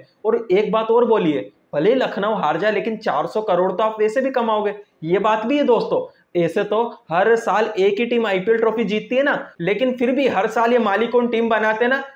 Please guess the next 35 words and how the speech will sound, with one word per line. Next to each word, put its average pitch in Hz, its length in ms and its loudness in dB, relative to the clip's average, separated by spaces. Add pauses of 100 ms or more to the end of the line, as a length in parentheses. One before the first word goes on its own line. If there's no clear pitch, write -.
(120)
खिलाड़ियों 190 380 4
को 220 100 2
retain 208 340 0
करते 214 260 0
हैं, 208 200 -4 (120)
मेगा 180 300 2
auction 208 320 0
में 214 160 0
बड़े-बड़े 202 400 2
महंगे-महंगे 214 580 0
खिलाड़ी 214 360 0
खरीदते। 214 340 -2
क्यों 254 160 2
खरीदते 220 360 -2
पता 175 240 0
है? - 280 -4 (260)
अरे, 165 120 0
हर 160 280 -2
साल 233 220 0
चार 208 260 0
सौ 220 140 -2
से 226 120 -2
पाँच 202 260 -2
सौ 220 60 -2
करोड़ 214 320 2
रुपए 214 220 0
कमाते 202 400 -2
हैं 220 80 0
ये 208 120 0
मालिकोन। 180 520 -2 (360)
अगर 214 280 2
इनकी 220 240 0
टीम 233 320 0
जीत 220 260 0
गई 196 220 2